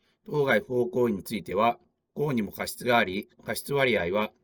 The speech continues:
甲が四割、乙が六割であることも認められた。次の事情がある場合、裁判所はどのような判決をすべきか。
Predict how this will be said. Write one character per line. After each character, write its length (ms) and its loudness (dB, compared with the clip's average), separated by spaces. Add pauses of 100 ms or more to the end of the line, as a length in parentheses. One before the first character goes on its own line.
(180)
甲 160 0
が 100 4
四 200 0
割、 320 -2
乙 180 -6
が 80 0
六 200 -4
割 200 4
で 80 -2
あ 80 0
る 80 -4
こ 120 -8
と 100 -14
も 220 -2
認 180 -6
め 100 0
ら 120 -2
れ 80 -6
た。 240 -4 (680)
次 200 -6
の 100 2
事 120 -6
情 160 6
が 100 6
あ 40 4
る 60 2
場 140 0
合、 160 0
裁 220 -2
判 160 0
所 100 -4
は 100 2
ど 120 -2
の 80 2
よ 60 0
う 20 -4
な 120 -6
判 180 -4
決 240 -6
を 80 -2
す 120 -12
べ 120 -2
き 100 -20
か。 240 -8